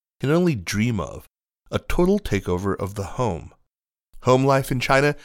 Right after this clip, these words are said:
increasingly offers a preview to the world of what's technically possible, although privacy concerns abroad may limit how far that model can spread. Founded in twenty ten and now worth seventy-eight billion dollars,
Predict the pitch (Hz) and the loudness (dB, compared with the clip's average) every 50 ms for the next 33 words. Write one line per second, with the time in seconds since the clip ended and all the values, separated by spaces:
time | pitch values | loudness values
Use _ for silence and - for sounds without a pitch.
0 | - - _ - - 143 131 - - 170 165 - 170 165 156 147 131 123 131 120 | -20 -20 _ -4 -2 -2 0 2 0 0 0 0 -2 0 2 4 6 4 4 4
1 | - 147 143 156 - 117 - - - - 165 160 147 123 101 98 101 - - 101 | 0 -2 -2 0 -2 -4 -4 -4 -6 -2 -2 -2 0 2 2 2 2 0 -2 -2
2 | 101 98 101 104 104 107 107 107 - - - _ - 107 104 117 120 117 - - | -2 2 2 4 4 2 2 0 -6 -16 -20 _ -4 -4 0 0 0 0 0 -4
3 | - _ - - 143 - - 110 107 - 101 95 - - - - 120 107 - - | -6 _ -8 -8 -8 -6 -6 -10 -6 -4 -6 -6 -4 -6 -6 -4 -4 -4 -4 -4
4 | 87 - - - - _ _ _ _ _ _ - 101 98 101 95 95 95 - _ | -6 -8 -8 -10 -12 _ _ _ _ _ _ -4 -2 2 2 2 0 0 -4 _
5 | _ _ _ - - 139 139 143 135 - - 92 - 92 90 - - 95 90 87 | _ _ _ -2 2 2 2 2 2 0 -6 -6 -4 -4 -6 -4 -4 -4 -4 -4
6 | 92 80 - 95 101 95 87 87 87 92 98 104 135 127 107 98 95 95 - - | -6 -6 -2 0 2 2 2 2 0 -2 0 0 0 2 2 0 0 -2 -4 -4
7 | - 95 92 - 104 92 92 98 95 87 - 92 92 92 90 92 - - 82 80 | -6 -8 -6 -2 -2 -2 -2 -2 -4 -4 -2 -2 -2 -2 -4 -6 -8 -10 -10 -8
8 | - - - - 95 90 82 80 - - _ _ _ _ _ _ _ _ _ _ | -8 -8 -6 -6 -6 -6 -6 -8 -12 -16 _ _ _ _ _ _ _ _ _ _
9 | _ _ _ _ _ _ _ _ _ _ _ _ _ _ _ _ _ _ _ _ | _ _ _ _ _ _ _ _ _ _ _ _ _ _ _ _ _ _ _ _
10 | _ _ _ _ _ _ _ _ _ _ - 104 107 110 113 117 120 117 110 104 | _ _ _ _ _ _ _ _ _ _ 2 4 4 6 6 4 4 4 2 0
11 | 98 - - 120 117 - 120 - - 104 110 120 120 113 104 104 98 104 110 123 | 0 0 -2 -2 -2 -2 -6 -8 -4 -2 -2 0 0 -2 -2 -2 -2 0 0 2
12 | 143 143 123 123 127 127 - - - - 135 143 147 156 160 139 131 131 - - | 2 2 2 0 0 -2 -4 -8 -4 0 0 0 0 -2 -2 0 0 -2 -2 -4
13 | 95 120 120 135 135 127 120 113 104 104 123 135 104 - - 98 95 - | -2 0 0 0 2 0 -2 -2 0 -2 -2 -2 -4 -6 -6 -8 -8 -10